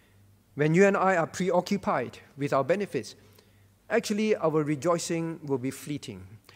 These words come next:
Our rejoicing won't last long. Won't last long. Now, Hannah came to a point where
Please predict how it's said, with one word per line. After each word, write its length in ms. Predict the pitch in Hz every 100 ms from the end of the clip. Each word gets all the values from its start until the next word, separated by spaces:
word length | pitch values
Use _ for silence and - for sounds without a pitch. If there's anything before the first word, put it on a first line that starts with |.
| - -
Our 100 | 220
rejoicing 580 | 226 240 262 - 226
won't 160 | 175 190
last 300 | 170 165 -
long. 300 | 175 135 87 98 - - _ _ _ _ _ _ _ _ _ _ _ _
Won't 160 | 147 240
last 240 | 247 226
long. 340 | 254 196 104 - - - _ _ _ _ _ _ _ _ _ _ _ _ -
Now, 60 |
Hannah 280 | 180 294 359
came 220 | 359 294 262
to 120 | 196
a 80 | 190
point 420 | - 220 156 170
where 400 | 165 165 165